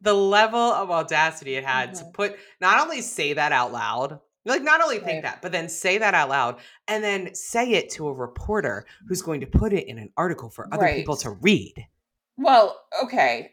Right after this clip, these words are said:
Speaker 2: So now we have to balance this with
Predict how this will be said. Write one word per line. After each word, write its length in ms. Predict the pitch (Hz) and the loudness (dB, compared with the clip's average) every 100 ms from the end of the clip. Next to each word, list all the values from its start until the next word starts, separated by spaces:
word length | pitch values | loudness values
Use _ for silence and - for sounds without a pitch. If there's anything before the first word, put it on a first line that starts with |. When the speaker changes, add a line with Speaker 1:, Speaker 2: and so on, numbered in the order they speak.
| - | -16
Speaker 2:
So 200 | - 240 | -4 0
now 500 | 233 233 247 247 202 | 6 6 6 4 -2
we 160 | 214 | -8
have 340 | 208 202 185 - - | -6 -2 -2 -4 -10
to 460 | 208 190 180 156 175 | -4 -4 -4 -10 -2
balance 540 | 185 175 175 170 170 | 4 6 4 0 -6
this 360 | - 151 147 - - | -4 -2 -2 -8 -12
with 280 | 156 165 | -8 -8